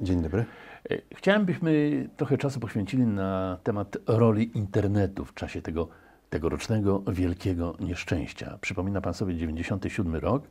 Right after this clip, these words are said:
Speaker 1: Tak.
Speaker 2: Jedna stacja radiowa, ludzie walczyli o baterię, bo z tego radia, z Radia Opole mieli dokładne informacje.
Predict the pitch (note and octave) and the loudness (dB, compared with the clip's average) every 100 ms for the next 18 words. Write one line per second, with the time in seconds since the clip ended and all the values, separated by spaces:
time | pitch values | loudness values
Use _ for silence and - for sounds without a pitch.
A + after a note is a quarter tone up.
0 | - F#2+ E2 - E2+ G2+ F#2+ - D#2 E2+ | -2 0 0 -2 0 2 0 -2 0 0
1 | D2 D2+ A2 A#2+ A#2+ E2+ F2 D#2+ D#2 - | 0 0 2 2 2 0 0 -2 -2 -4
2 | E2 E2 C#2+ - A#2 G#2+ G#2+ F2+ F2 - | -2 -2 -2 2 4 6 4 2 -2 -2
3 | - E2+ D#2 G2+ G2+ G2 G2 - - - | -2 0 0 0 0 0 -2 -4 -16 -20
4 | - E2 D#2+ D2+ D2 C2+ A2+ G#2 F2 E2 | -12 -6 -6 -6 -10 -6 -4 -4 -4 -4
5 | E2 F2 - F2 F2+ F#2+ E2 E2 D#2 - | -4 -4 -6 -6 -2 0 0 -2 -2 -2
6 | D2+ D2+ - - | -4 -6 -10 -16